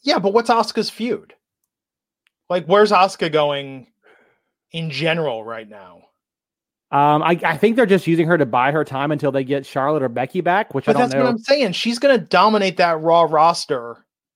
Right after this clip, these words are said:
Speaker 1: regardless, because who? Who on Raw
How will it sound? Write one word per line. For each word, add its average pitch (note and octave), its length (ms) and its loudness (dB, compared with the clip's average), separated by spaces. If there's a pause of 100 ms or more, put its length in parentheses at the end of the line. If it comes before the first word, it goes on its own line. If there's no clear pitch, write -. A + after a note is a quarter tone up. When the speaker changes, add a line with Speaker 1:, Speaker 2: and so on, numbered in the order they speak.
(140)
Speaker 1:
regardless, D3 1000 0
because F3+ 320 -8
who? F#3+ 280 -4 (360)
Who A3 140 2
on A#3+ 180 2
Raw F3 480 4